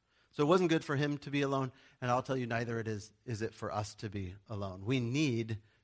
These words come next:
together. Now, some of us, we need more together than other people. Like Pastor Jimmy was just confessing. Like, Pastor Jimmy, he can't get enough of together. Like, he can do together all of the time.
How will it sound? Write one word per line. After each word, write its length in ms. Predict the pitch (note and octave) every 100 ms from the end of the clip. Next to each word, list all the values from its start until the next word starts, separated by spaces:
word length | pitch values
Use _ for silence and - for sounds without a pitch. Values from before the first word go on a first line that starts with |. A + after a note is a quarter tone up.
| _
together. 480 | - A2+ G2+ E2+ G#2 _ _ _ - _ -
Now, 120 | C3
some 380 | A#2+ - A#3 C4+
of 120 | A3+
us, 160 | F3 D#3+
we 140 | E3+
need 280 | F3 G3 F3+
more 240 | F3 E3+
together 440 | E3 D#3+ D3 C#3 C#3
than 120 | C#3+
other 220 | D3 D3
people. 320 | - A#2 G#2+
Like 200 | G#2 G#2+
Pastor 260 | D3 C#3+ C#3+
Jimmy 340 | C#3+ C#3+ C#3+
was 100 | C3
just 240 | - C#3+ -
confessing. 680 | C#3+ A#2+ B2+ A#2 D#3 E3+ - - -
Like, 140 | D3
Pastor 280 | - A3+ A#3
Jimmy, 200 | F#3 G3
he 120 | E3+
can't 360 | A3+ G#3+ G3+ D#3+
get 200 | E3 E3
enough 480 | D#3+ E3 E3+ F3 -
of 240 | D#3 C#3+ -
together. 600 | D#3+ C3+ B2 G#2+ F#2+ G2+ - - E3
Like, 120 | F#3
he 100 | B3
can 140 | A#3+
do 120 | A3
together 420 | A3 - G3+ G3 F#3+
all 280 | - G#3 A#3+
of 140 | G#3+ F#3+
the 80 |
time. 340 | F3+ F3+ G3